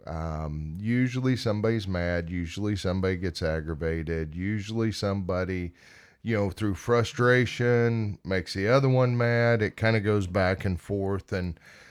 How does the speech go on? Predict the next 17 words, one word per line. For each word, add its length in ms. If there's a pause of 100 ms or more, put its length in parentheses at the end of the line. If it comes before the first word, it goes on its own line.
(160)
you 140
know, 480
um, 580 (760)
it, 240
it's, 480 (340)
honestly, 540
we're 200
just 180
not 220
good 240
with 180
working 380
with 200
each 220
other. 320
And, 200 (560)
um, 560